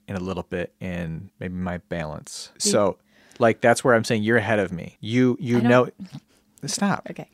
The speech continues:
Speaker 1: Stop. This isn't, I, I'm, this is a compliment to you.
Speaker 2: Okay. Right.
Speaker 1: And when I say you're ahead of me, I mean that you have, you have a certain wisdom around things that I,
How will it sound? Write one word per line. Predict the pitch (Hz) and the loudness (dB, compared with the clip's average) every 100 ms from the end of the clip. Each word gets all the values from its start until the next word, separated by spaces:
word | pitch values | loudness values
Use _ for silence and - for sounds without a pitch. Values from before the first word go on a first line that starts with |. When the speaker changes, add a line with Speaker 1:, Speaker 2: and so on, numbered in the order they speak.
| - - | -20 -6
Speaker 1:
Stop. | - 151 - - - - - | -2 0 -2 -12 -20 -20 -4
This | 139 | 0
isn't, | 165 170 120 131 123 | 2 2 0 -2 -2
I, | 139 143 | -2 -2
I'm, | 123 127 120 | 0 0 -2
this | 135 127 | -2 0
is | 156 | 2
a | |
compliment | - 170 175 147 131 | 4 4 4 0 0
to | 127 | 0
you. | 101 101 - - 180 | 0 0 -6 -12 -10
Speaker 2:
Okay. | 175 156 - | -8 -10 -8
Right. | - | 0
Speaker 1:
And | 120 113 104 - _ | 4 4 0 -8 _
when | 123 123 | -2 2
I | 120 | 2
say | - 135 | 2 2
you're | 117 | 4
ahead | 117 143 | 4 4
of | 117 | 4
me, | 110 104 | 2 -2
I | 117 113 | -2 -2
mean | 117 113 | 0 0
that | 104 98 | -2 -2
you | 117 110 117 | -6 -2 0
have, | 110 113 107 120 - - - _ | 0 0 -2 -4 -20 -20 -20 _
you | 139 156 | 2 6
have | 175 156 | 6 6
a | |
certain | - 151 131 | 4 2 4
wisdom | 120 113 113 | 4 4 2
around | 104 101 | 2 0
things | 98 104 - | -2 -6 -6
that | 95 113 | -4 0
I, | 113 | 0